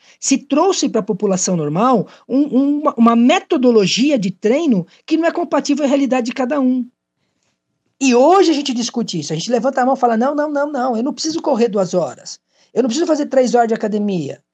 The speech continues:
eu não preciso fazer dezoito exercícios de perna pra ter perna", ao contrário. A literatura científica começa a dar outro respaldo ao,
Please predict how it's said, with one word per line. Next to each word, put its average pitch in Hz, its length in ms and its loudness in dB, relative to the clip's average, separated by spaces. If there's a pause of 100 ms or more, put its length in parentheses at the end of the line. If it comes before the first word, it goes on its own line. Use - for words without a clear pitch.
(160)
eu 254 120 0
não 302 60 2
preciso 359 200 2
fazer 320 200 0
dezoito 269 420 0
exercícios 247 360 -2
de 226 120 -4
perna 233 340 0
pra 208 100 -6
ter 196 140 -4
perna", 214 280 0
ao 220 40 -2
contrário. 262 800 0 (680)
A - 80 -2
literatura 254 680 2
científica 247 500 -4
começa 254 380 -2
a - 20 -6
dar 202 140 0
outro 294 400 2
respaldo 233 840 0
ao, 214 240 2